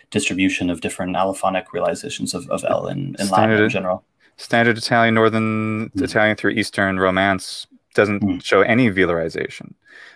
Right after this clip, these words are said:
Speaker 2: So that
Speaker 1: Mm.
Speaker 2: gives, that gives me the idea that I would say if you wanna use what Sidney Allen is prescribing,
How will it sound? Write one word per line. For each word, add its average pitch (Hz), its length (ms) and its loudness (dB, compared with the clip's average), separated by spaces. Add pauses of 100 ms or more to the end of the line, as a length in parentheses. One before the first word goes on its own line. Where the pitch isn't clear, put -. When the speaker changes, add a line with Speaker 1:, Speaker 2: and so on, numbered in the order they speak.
Speaker 2:
So - 80 -2
that 120 100 4
Speaker 1:
Mm. - 60 -10
Speaker 2:
gives, 107 220 0 (180)
that 110 180 4
gives 107 160 -2
me 104 100 0
the 101 120 4
idea 95 220 4
that 95 160 4 (220)
I 127 120 4
would 143 100 4
say 113 340 4 (560)
if 135 180 -2
you 120 60 -4
wanna 123 240 0
use 123 400 -4
what 110 140 0 (120)
Sidney 117 300 -2
Allen 107 200 4
is 95 220 -6
prescribing, 92 720 0